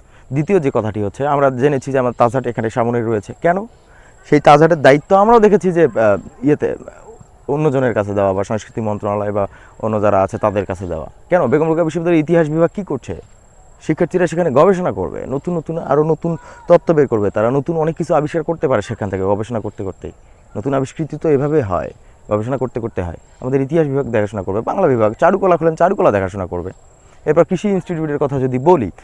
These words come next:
বেগম রোকেয়া বিশ্ববিদ্যালয় পূর্ণাঙ্গ করতে হলে কৃষি ইনস্টিটিউট খোলা দরকার। এবং ইনস্টিটিউট আমরা দেখেছি যে পাশে কিন্তু বিশাল একটি জায়গা রয়েছে, যেহেতু আমাদের ক্যাম্পাস এখনও ছোট, একটা ইনস্টিটিউট খুলে সেই জায়গায় দিয়ে দেন। আর উপর দিয়ে হচ্ছে রাস্তার উপর দিয়ে উপাচার্য মহোদয়ের বাড়ির সামনে যে চার নম্বর রাস্তা রয়েছে,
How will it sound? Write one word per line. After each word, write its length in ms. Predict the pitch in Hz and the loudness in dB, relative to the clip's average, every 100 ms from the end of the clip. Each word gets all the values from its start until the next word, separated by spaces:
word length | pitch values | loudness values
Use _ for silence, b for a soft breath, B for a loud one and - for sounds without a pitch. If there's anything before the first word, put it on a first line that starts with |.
| B B | B B
বেগম 160 | 131 156 | 2 2
রোকেয়া 180 | 160 175 | 4 2
বিশ্ববিদ্যালয় 440 | 180 180 175 185 | 2 -2 0 0
পূর্ণাঙ্গ 380 | 175 175 175 180 | 0 0 0 0
করতে 260 | 175 165 | -2 -4
হলে 140 | 165 170 | -4 -4
কৃষি 260 | 175 156 | -4 -6
ইনস্টিটিউট 520 | 165 156 151 165 165 160 | -6 -6 -6 -4 -4 -2
খোলা 220 | 175 151 | -2 0
দরকার। 320 | 170 - - - - | -2 -4 -10 -12 -8
এবং 280 | 127 117 117 B B B | -4 -4 -4 B B B
ইনস্টিটিউট 380 | 143 - 180 175 | -6 -4 0 2
আমরা 140 | 165 | 2
দেখেছি 340 | 151 160 - | 0 -2 -2
যে 180 | 160 160 - - | -4 -4 -4 -2
পাশে 220 | 143 165 | -2 -2
কিন্তু 180 | 160 156 | -4 -4
বিশাল 220 | 139 156 | -4 -4
একটি 160 | 139 139 | -2 0
জায়গা 200 | 139 123 | 2 2
রয়েছে, 200 | 95 101 | 0 -4
যেহেতু 200 | 123 131 | -2 0
আমাদের 180 | 131 | 0
ক্যাম্পাস 380 | 139 131 135 139 | 0 0 2 2
এখনও 280 | 120 - 147 | 0 -2 -6
ছোট, 280 | 139 165 202 220 b b b b - - | -6 -10 -10 -14 b b b b -20 -6
একটা 180 | - 190 | -2 0
ইনস্টিটিউট 420 | 185 196 190 196 | -2 0 -2 -2
খুলে 160 | - 190 | -2 -2
সেই 140 | 202 | 0
জায়গায় 220 | 185 185 | 2 2
দিয়ে 160 | 180 208 | 2 0
দেন। 220 | 120 90 - - - - - - - - - - - - - - - - | -2 -4 -10 -20 -20 -20 -20 -20 -20 -20 -20 -20 -20 -20 -20 -20 -20 -4
আর 180 | 127 127 | 0 2
উপর 260 | 135 156 | 2 0
দিয়ে 180 | 151 170 | 2 2
হচ্ছে 200 | 160 - | 2 2
রাস্তার 320 | 139 127 170 | 4 4 4
উপর 140 | 160 147 | 2 0
দিয়ে 400 | 143 156 143 123 | 0 0 0 -2
উপাচার্য 340 | 127 139 143 | -4 -2 0
মহোদয়ের 360 | 139 135 135 131 | 0 0 0 2
বাড়ির 240 | 127 127 | 2 2
সামনে 320 | 123 131 120 120 | -2 -2 -2 -2
যে 120 | 123 | -2
চার 240 | 143 139 | 0 0
নম্বর 340 | 143 123 127 123 | -2 -2 0 2
রাস্তা 220 | 113 120 | 0 -2
রয়েছে, 300 | 110 113 | -4 -4